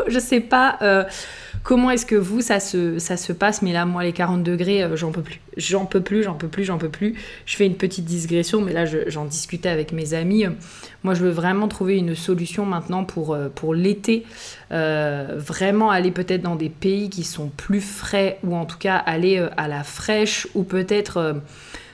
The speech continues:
euh, ne pas travailler une partie de l'été. Je ne sais pas, non pas parce que, euh, euh, un peu comme tout le monde le dit, il y a personne qui est là l'été. Pour moi, je trouve que c'est assez faux.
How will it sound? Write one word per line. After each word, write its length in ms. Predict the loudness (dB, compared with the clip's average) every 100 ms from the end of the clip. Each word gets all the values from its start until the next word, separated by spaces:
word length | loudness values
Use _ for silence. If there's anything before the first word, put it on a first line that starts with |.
| -10 -4
euh, 160 | -2
ne 120 | -2 2
pas 200 | 4 4
travailler 440 | 4 4 4 4
une 140 | 2
partie 320 | 0 -2 -4 0
de 60 |
l'été. 460 | 2 2 2 0 0 -12 -20 -8
Je 220 | -4 4 4
ne 120 | 4
sais 140 | 2
pas, 200 | 6 6
non 260 | 8 6 8
pas 160 | 8 6
parce 300 | 4 2 2
que, 100 | 6
euh, 140 | 8
euh, 920 | 6 4 2 0 -2 -4 -6 -6 -8 -10 -12 -14 -8
un 80 | -4
peu 140 | -2
comme 240 | 0 0 0
tout 120 | 0
le 60 |
monde 140 | 0 4
le 100 | 4
dit, 120 | 6
il 60 | 4
y 40 |
a 80 | 4
personne 400 | 2 2 2 2
qui 140 | 4
est 40 | 4
là 140 | 6
l'été. 340 | 4 4 4
Pour 220 | 4 -2 -2
moi, 120 | -2
je 60 |
trouve 180 | 0 -2
que 100 | -2
c'est 240 | -2 -4 -2
assez 300 | -4 -2 -4
faux. 340 | 0 0 0